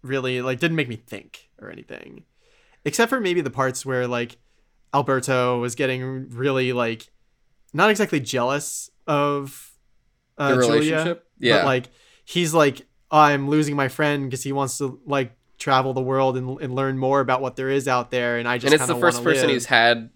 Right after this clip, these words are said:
Speaker 2: I guess, around him since his father left him.
Speaker 1: Yeah, and it's like, it's very sad, but it's also like, this is an important part of life that kids have to learn. It's like, you know, you have to learn to let people go if it's best for them and stuff like that. So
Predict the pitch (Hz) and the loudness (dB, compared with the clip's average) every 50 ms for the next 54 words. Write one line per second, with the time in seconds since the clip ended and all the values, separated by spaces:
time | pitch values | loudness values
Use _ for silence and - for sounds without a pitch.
0 | - - 120 113 120 117 117 - - - - - - 120 117 113 101 101 107 117 | -2 -2 0 2 2 0 -2 -4 -8 -10 -10 -8 -4 -2 0 2 2 0 0 -2
1 | 127 110 104 - - 110 - - 98 - - 95 98 98 90 82 80 71 - - | -4 -6 -6 -6 -8 -10 -10 -10 -10 -8 -4 -2 -2 -2 -2 -4 -6 -6 -8 -10
2 | - - - - _ - 151 131 165 170 156 143 131 123 123 131 127 - 139 139 | -12 -16 -16 -16 _ -12 -4 0 2 4 4 4 4 2 0 -4 -6 -6 -6 -6
3 | 151 139 - - 196 190 180 151 139 - - 127 123 123 123 120 117 117 - 139 | -6 -8 -4 0 2 2 4 2 0 0 -2 0 0 0 -2 -2 -6 -8 -6 -6
4 | 135 127 127 - 151 147 131 - 156 143 135 131 127 123 123 - _ _ _ _ | -6 -6 -4 -2 -2 -2 -2 -2 -4 -2 0 0 0 -2 -2 -6 _ _ _ _
5 | _ _ - 135 127 - 131 127 123 117 135 135 131 135 135 139 135 127 - 147 | _ _ -6 -6 -6 -4 -6 -8 -6 -4 -4 -4 -4 -4 -4 -6 -8 -6 -4 -4
6 | 139 139 143 139 135 131 139 147 160 147 156 190 208 202 151 - - 123 110 - | -4 -4 -6 -8 -6 -4 -2 -2 -2 -2 0 0 0 0 0 -4 -6 -10 -10 -8
7 | 127 117 117 - 120 117 - - 117 117 120 117 113 113 113 113 117 - 127 120 | -10 -8 -6 -6 -8 -8 -8 -12 -14 -12 -10 -8 -8 -10 -10 -12 -12 -8 -6 -6
8 | 113 113 117 113 _ - 127 127 120 120 120 120 123 123 120 120 123 _ _ _ | -4 -4 -6 -8 _ -14 -10 -8 -4 -4 -2 -2 -2 -4 -6 -8 -14 _ _ _
9 | _ _ _ _ _ _ - 135 143 139 127 143 139 135 - 147 139 135 135 135 | _ _ _ _ _ _ -8 -4 -2 2 4 4 4 4 2 -2 -2 -2 -2 -2
10 | 135 135 131 131 131 131 - 147 135 - 143 127 113 135 143 151 147 135 127 127 | -4 -4 -2 -4 -4 -4 -4 -8 -8 -8 -8 -6 -2 2 2 4 4 4 2 0
11 | 131 123 - - - 131 139 131 - - 131 120 117 117 113 113 113 117 113 - | -4 -8 -8 -6 -4 -4 -4 -4 -8 -10 -8 -8 -8 -8 -8 -10 -12 -12 -12 -12
12 | 120 117 117 117 110 113 104 104 107 117 - - _ - - - 123 123 120 120 | -12 -10 -12 -12 -10 -10 -8 -8 -8 -10 -12 -12 _ -14 -10 -8 -6 -6 -6 -6
13 | 120 120 120 - | -6 -8 -10 -12